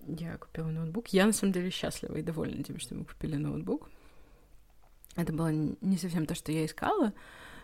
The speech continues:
но то, что я искала, ну, как бы, такой же ноутбук, как у меня был. Этого, в принципе, щас не существует. <laughs> Так что хороший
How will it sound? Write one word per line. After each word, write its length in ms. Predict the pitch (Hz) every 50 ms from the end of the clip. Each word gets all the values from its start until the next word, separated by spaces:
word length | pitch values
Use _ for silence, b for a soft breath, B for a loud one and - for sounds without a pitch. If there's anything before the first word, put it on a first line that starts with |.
| B B -
но 580 | 196 190 185 190 190 190 190 190 190 180 180 180
то, 100 | - 196
что 160 | - - 190
я 80 | 185
искала, 480 | 175 - - 269 285 277 254 226 196 - -
ну, 260 | - - 208 180 151
как 140 | - 147 143
бы, 180 | - - 113 - - - - - - - - - - -
такой 240 | - 185 - - 185
же 60 | 175 180
ноутбук, 360 | 170 170 165 165 160 165 -
как 200 | - 151 - -
у 20 |
меня 260 | 170 139 - - -
был. 300 | - - - - - - - - b b b b b b b b b - -
Этого, 360 | - 190 190 - - - 170
в 40 | 165 -
принципе, 400 | - 160 165 160 - - - 156
щас 180 | - 165 151
не 100 | 165 165
существует. 600 | - - 175 - - - - - 262 269 214 - -
<laughs> 1700 | - - - - - - - - - - - - - - - - - - - - - - - - - - 370 359 339 330 302 240 208 -
Так 160 | - 185 -
что 360 | - - - 185 175 160 156 - - - - - - - - - - - - - - - - - - -
хороший 580 | - - 160 156 151 147 - - - - -